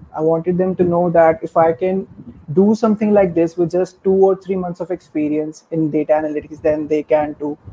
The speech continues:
and they should. So, starting with the in-, quick introduction about the case study. Cyclist is a Chicago-based co-, bike-sharing company, as you,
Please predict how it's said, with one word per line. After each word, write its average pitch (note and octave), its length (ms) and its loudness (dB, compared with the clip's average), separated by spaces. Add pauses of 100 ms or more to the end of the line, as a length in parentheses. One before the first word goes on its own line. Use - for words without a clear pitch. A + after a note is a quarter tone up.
and D#3 120 2
they D#3+ 120 4
should. D#3 300 2 (1800)
So, E3+ 400 4 (840)
starting F#3 520 0
with F3 200 2
the G3+ 320 2 (640)
in-, E3+ 220 -4 (140)
quick F3+ 180 4
introduction E3+ 500 -2
about D#3 200 0
the D#3+ 80 -8
case D3+ 220 -6
study. D#3 360 -2 (1600)
Cyclist G3 520 2
is G3 100 -4
a G3+ 80 -2
Chicago-based F3+ 920 0
co-, E3+ 140 0
bike-sharing E3 500 0
company, E3 280 -4
as D#3 180 -6
you, C#3+ 300 -4